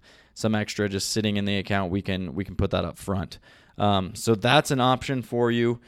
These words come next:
Um, the other option that we're starting to see quite a bit of actually is, um, is as it deals with the appraisal. So in, as you get into some of these multiple offer situations, um, man, I've seen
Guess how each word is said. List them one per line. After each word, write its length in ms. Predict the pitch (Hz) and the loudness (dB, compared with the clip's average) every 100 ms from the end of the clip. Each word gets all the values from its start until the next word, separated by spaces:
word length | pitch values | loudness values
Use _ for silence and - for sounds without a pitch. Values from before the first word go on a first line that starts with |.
| - - - | -20 -18 -2
Um, 380 | 110 110 107 - | 2 2 0 -2
the 200 | - 117 | -2 2
other 300 | 143 175 165 | 4 6 6
option 340 | 160 151 170 | 4 2 -2
that 100 | 143 | -2
we're 100 | 110 | -2
starting 380 | 113 - 139 139 | 0 2 2 2
to 60 | 113 | -2
see 180 | - 117 | -4 -4
quite 300 | - 135 170 | 0 2 2
a 60 | |
bit 280 | 98 113 135 | 0 2 2
of 260 | 98 101 104 | 2 -2 -6
actually 720 | 101 104 - 107 101 101 101 - - _ | -8 -8 -6 -4 -2 -2 -4 -18 -20 _
is, 400 | 110 110 104 98 | 0 2 2 -2
um, 380 | 113 110 104 80 | -2 0 0 -4
is 260 | 67 107 - | -4 -6 -2
as 200 | 110 104 | -2 -2
it 100 | 92 | -2
deals 320 | 110 117 110 | 0 2 0
with 140 | 107 | 0
the 80 | 110 | 0
appraisal. 640 | 92 - 123 127 101 104 | -2 0 2 2 0 -6
So 340 | 110 - 113 110 | -4 2 2 2
in, 360 | 90 120 123 - | 0 -4 -6 -6
as 200 | 113 113 | -4 -4
you 80 | 113 | -4
get 180 | 120 151 | 0 0
into 260 | 180 147 | 0 -4
some 180 | 120 139 | -4 -4
of 60 | 135 | -2
these 180 | 120 104 | -2 0
multiple 480 | 113 123 - 123 | 0 0 0 2
offer 300 | 110 113 101 | 2 2 -4
situations, 920 | 98 120 - 95 107 110 107 92 92 - - - - - | -4 -4 -4 -2 0 0 -4 -8 -10 -14 -20 -20 -20 -2
um, 400 | 101 101 101 95 - | 0 2 0 -6 -12
man, 320 | 98 117 110 | 0 2 2
I've 260 | - 127 123 | 2 0 0
seen 380 | 147 139 123 | -2 0 -2